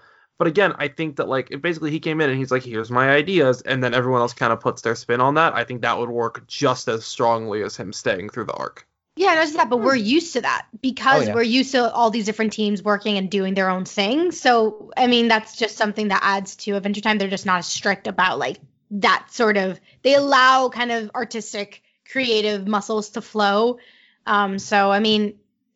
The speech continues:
Speaker 2: it's, even if it's a different inter-, even if it's not as consistent, there's a different interpretation, like, us as the audience are used to it by now.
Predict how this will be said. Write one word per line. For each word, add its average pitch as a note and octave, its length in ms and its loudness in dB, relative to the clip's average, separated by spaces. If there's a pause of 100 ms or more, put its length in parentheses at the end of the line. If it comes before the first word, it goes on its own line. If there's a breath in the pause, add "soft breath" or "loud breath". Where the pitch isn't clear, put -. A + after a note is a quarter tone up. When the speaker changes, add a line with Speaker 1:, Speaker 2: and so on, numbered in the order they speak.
(100)
Speaker 2:
it's, - 480 -2
even D4+ 320 6
if C4 200 2
it's B3+ 260 4
a B3+ 40 -2
different A#3 320 -2
inter-, A3+ 180 -4
even C#4 280 -2
if B3 100 -2
it's C4+ 160 -4
not B3+ 140 6
as B3+ 80 -2
consistent, C4 500 -4
there's A3 160 0
a G3+ 60 -10
different A3+ 240 -2 (100)
interpretation, A3 540 2
like, G#3 260 0
us B3 220 4
as G#3+ 100 -2
the G#3 120 0
audience G3 360 2
are F#3+ 40 -6
used F#3 240 -8
to - 60 -16
it - 140 -18
by D#3 80 -12
now. D3 240 -14